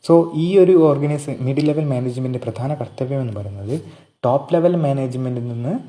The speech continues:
ഇൻസ്ട്രക്ഷൻസ് ഏഹ്, എടുക്കുകയും അല്ലെങ്കിൽ ഓർഡറുകൾ സ്വീകരിക്കുകയും ഇൻസ്ട്രക്ഷൻസ് സ്വീകരിക്കുകയും അത് താഴേക്കിടയിലുള്ള,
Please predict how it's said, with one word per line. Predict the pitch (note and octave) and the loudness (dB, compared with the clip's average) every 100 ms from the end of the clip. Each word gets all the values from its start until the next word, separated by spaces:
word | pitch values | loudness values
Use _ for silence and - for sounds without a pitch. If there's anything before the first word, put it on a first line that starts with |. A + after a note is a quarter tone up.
| - - - | -18 -20 -8
ഇൻസ്ട്രക്ഷൻസ് | A2+ - D3 - D#3+ C#3+ - F#3 - - - _ - - C3 | -6 -2 -2 -2 -2 -4 -2 -2 -4 -16 -20 _ -20 -12 -6
ഏഹ്, | A#2 A2+ A2+ | -4 -2 -4
എടുക്കുകയും | A#2 A2 - F#2 G#2 C3+ | -2 -4 -4 -6 -4 -4
അല്ലെങ്കിൽ | B2+ B2 | -2 0
ഓർഡറുകൾ | A#2 A#2+ C3+ C#3+ | 0 0 -2 -4
സ്വീകരിക്കുകയും | C#3 G#2+ G#2+ G2 G2+ A#2+ | -4 -4 -4 -6 -4 -2
ഇൻസ്ട്രക്ഷൻസ് | D#3+ G#2+ - - C#3 B2+ | -2 -4 -10 -10 -10 -8
സ്വീകരിക്കുകയും | C3+ G#2+ G2+ G2+ G2+ A2+ - G#2+ | -8 -4 -2 -4 -4 -4 -4 -8
അത് | G#2+ D#3+ - - - _ G#2+ | -2 -2 -4 -10 -20 _ -4
താഴേക്കിടയിലുള്ള, | G#2+ C3+ D3+ D3+ B2 A2+ G#2 G2+ | 0 0 0 -2 -4 -4 -4 -4